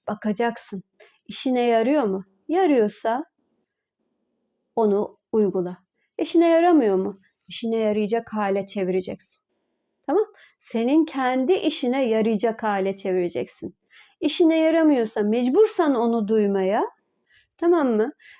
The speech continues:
Eğer onu duymaya mecbursan, "Şu anda seni dinleyecek vaktim yok, kusura bakma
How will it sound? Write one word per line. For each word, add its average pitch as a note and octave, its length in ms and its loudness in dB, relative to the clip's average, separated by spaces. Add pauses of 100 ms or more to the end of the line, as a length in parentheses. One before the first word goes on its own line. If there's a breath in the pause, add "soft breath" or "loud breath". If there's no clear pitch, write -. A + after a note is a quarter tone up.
(160 soft breath)
Eğer A#3+ 280 0
onu A3+ 300 -2
duymaya G3+ 400 0
mecbursan, G#3+ 840 -4 (280 soft breath)
"Şu - 200 -2
anda G#3+ 460 -2 (160 soft breath)
seni E4+ 400 0
dinleyecek A#3 580 -2
vaktim A3+ 500 -4
yok, A3 340 -2
kusura A3+ 560 -6
bakma A#3+ 500 -4